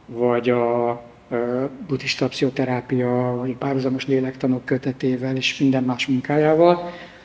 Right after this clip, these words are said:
De akkor ott, ö, kialakult egy ilyen, <clears throat> egy ilyen belső, ö, mondjuk így, nézeteltérés a főiskola akkori oktatói gárdáján belül, hogy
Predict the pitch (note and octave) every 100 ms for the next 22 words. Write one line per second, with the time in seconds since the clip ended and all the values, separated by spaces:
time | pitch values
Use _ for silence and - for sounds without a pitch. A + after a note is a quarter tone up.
0 | - _ - D3+ D#3+ G#3 G3+ E3+ D#3+ E3
1 | E3 D#3 D3+ F3+ D#3 D3 D3+ C#3 D3 C3+
2 | C3+ C#3+ C#3+ C#3 C3+ - - - G3+ E3
3 | E3 C#3+ D3+ D3+ C#3+ C#3+ - - _ -
4 | C3 D3+ D3+ D3 C#3 - D3 C#3 C3+ C3
5 | C3 B2+ - - _ _ - C3 C3 C3
6 | B2+ - C#3+ C#3+ C#3+ C3 B2+ - D#3 D3
7 | D#3 D3+ C#3+ C#3 C3 C3 C#3+ C3 - D3+
8 | C3+ - C3+ C3+ C3+ C3+ C#3 C3+ C3 C3+
9 | C3 C3+ - C3+ C3 C3+ C3 B2+ B2+ B2+
10 | C3 D3+ D3+ C3+ C3 C3 B2